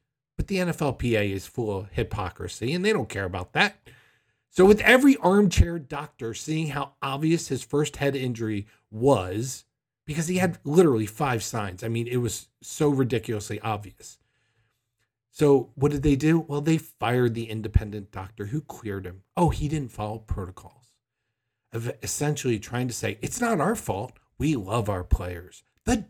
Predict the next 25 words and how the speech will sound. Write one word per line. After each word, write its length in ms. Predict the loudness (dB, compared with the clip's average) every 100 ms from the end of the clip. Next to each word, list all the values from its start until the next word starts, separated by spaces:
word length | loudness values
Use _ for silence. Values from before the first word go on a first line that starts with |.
| _
doctor's 640 | 0 0 0 -8 -8 -10
to 120 | -12
blame. 440 | -12 -10 -10 -12 -18 _ _ _
You 80 | 0
know, 140 | 2
the 120 | 0
doctor 540 | -4 -6 -8 -8 -8 -6
that 280 | -8 -10 -10
you 180 | -6
hired, 500 | -6 0 2 2 -2 -12 _ -4
the 100 | -2
doctor 400 | -2 -6 -8 -6
that 180 | -6
has 220 | -6 -8 -6
to 100 | -6
report 580 | -6 2 2 2 -16 -20
to 120 | -18
you, 240 | -14 -16 -16 _ -8
the 80 |
doctor 420 | -8 -8 -12 -12 -10
that 180 | -10 -10
gets 240 | -12 -12 -4
paid 500 | -4 -4 -10 -12 -2
by 180 | -2 -2
you, 440 | -12 -14 -14 -16